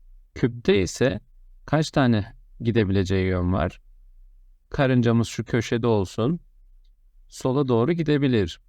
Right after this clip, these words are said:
Bu bir. Sonra aşağıya doğru gidebilir. Bu iki. Ve şöyle geriye doğru gidebilir. Bu da üç. O yüzden eğer üstte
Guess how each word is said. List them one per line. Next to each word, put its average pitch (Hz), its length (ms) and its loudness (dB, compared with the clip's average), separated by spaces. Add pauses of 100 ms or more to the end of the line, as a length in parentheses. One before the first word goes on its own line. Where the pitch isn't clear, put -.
Bu 147 160 -4
bir. 113 420 0 (400)
Sonra 123 540 0 (340)
aşağıya 131 500 -2
doğru 120 220 2
gidebilir. 95 560 0
Bu 117 140 -2
iki. 95 560 -2 (640)
Ve 139 100 0
şöyle 156 300 2
geriye 117 480 2
doğru 110 220 2
gidebilir. 101 540 -2 (140)
Bu 104 220 -4
da 156 220 0
üç. 95 300 -4 (380)
O 135 160 0
yüzden 110 500 -2 (220)
eğer 127 420 -2 (180)
üstte 107 540 -2